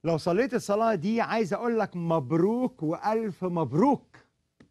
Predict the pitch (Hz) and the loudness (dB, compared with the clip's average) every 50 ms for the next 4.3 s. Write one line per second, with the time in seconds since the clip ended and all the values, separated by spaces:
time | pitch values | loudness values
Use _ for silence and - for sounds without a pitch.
0 | _ _ _ _ _ _ _ _ - 143 151 143 170 262 302 302 302 214 196 285 | _ _ _ _ _ _ _ _ -6 -2 0 2 2 2 2 0 -4 -2 0 0
1 | 226 170 139 135 113 98 85 82 _ _ _ _ _ _ _ _ _ _ _ - | 0 -2 -4 -8 -10 -10 -14 -20 _ _ _ _ _ _ _ _ _ _ _ -4
2 | 156 147 143 139 135 - - 147 - - 175 190 208 190 220 - - 247 247 254 | -4 -2 -2 -4 -6 -4 -4 -4 -2 0 0 0 0 0 -2 -2 0 -2 -2 -2
3 | 240 247 214 170 160 175 175 156 127 139 135 - 156 147 143 135 123 117 104 101 | 0 0 0 0 0 -2 -4 -4 -6 -8 -6 -6 -8 -6 -6 -6 -6 -6 -2 -2
4 | 160 175 208 233 247 | -2 0 0 -4 -6